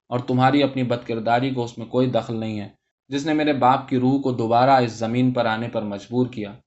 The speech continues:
پھر اس نے ماں سے کہا کہ میری نبض دیکھو، یہ کتنی سبک رفتاری سے چل رہی ہے، پاگلوں کی نبض اس طرح نہیں چلتی۔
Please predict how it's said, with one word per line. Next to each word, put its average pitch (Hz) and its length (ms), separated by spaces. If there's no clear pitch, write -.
پھر 165 100
اس 175 120
نے 175 100
ماں 160 200
سے 160 140
کہا 143 320
کہ 147 140
میری 135 200
نبض 123 380
دیکھو، 110 340
یہ 147 100
کتنی 165 340
سبک 147 340
رفتاری 131 440
سے 135 120
چل 120 200
رہی 110 260
ہے، 110 100
پاگلوں 151 420
کی 170 100
نبض 151 300
اس 143 140
طرح 139 200
نہیں 131 240
چلتی۔ 107 360